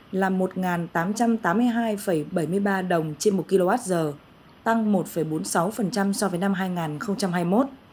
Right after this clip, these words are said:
Như vậy, kết quả hoạt động sản xuất kinh doanh điện năm hai nghìn không trăm hai mươi hai của E V N lỗ ba mươi sáu ngàn hai trăm chín mươi tư phẩy mười lăm tỷ đồng. Tuy nhiên, thu nhập từ các hoạt động có liên quan đến sản xuất kinh doanh điện trong năm hai nghìn không trăm hai mươi hai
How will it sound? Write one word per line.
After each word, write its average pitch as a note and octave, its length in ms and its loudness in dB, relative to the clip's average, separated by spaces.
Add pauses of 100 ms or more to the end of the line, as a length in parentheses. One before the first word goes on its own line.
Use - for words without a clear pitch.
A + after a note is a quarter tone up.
(340)
Như A#3+ 180 6
vậy, G3 260 4
kết C4+ 180 0
quả G#3 120 2
hoạt F3 240 -2
động F3+ 240 2
sản E3 240 -2
xuất D4 260 -6
kinh A#3+ 140 2
doanh A3 240 2
điện F#3 220 0
năm A3 120 2
hai A3 120 2
nghìn F#3+ 220 2
không A3 200 -4
trăm A3 160 0
hai G#3+ 100 4
mươi G#3 40 2
hai G#3 300 2
của D#3+ 260 2
E G3+ 80 2
V F3+ 80 -2 (200)
N F#3+ 60 4 (380)
lỗ G3+ 280 2
ba A#3+ 180 4
mươi A3 120 2
sáu F3 260 0
ngàn A3 280 0
hai G3 260 -2
trăm G#3 260 -2
chín F#3 200 0
mươi A#3+ 180 4
tư A3 220 0
phẩy F3 260 -2
mười D#3 240 -2
lăm F#3+ 240 2
tỷ D#3+ 160 0
đồng. D#3 280 0 (640)
Tuy G#3+ 120 4
nhiên, G#3+ 300 6 (320)
thu C4 160 0
nhập A3+ 220 2 (120)
từ F#3+ 160 2
các C4 180 0
hoạt G3+ 160 2
động F3 240 0
có F#3+ 140 2
liên A#3+ 260 2
quan A3+ 280 4
đến G3 280 0
sản F3 200 -2
xuất C#4 200 -6
kinh A#3 140 0
doanh G#3 220 0
điện F3 260 0
trong G3+ 140 0
năm G#3 120 2
hai G3 140 2
nghìn E3+ 200 -2
không G3+ 220 -2
trăm G#3 140 0
hai G3+ 100 2
mươi F#3+ 60 -2
hai G3 280 0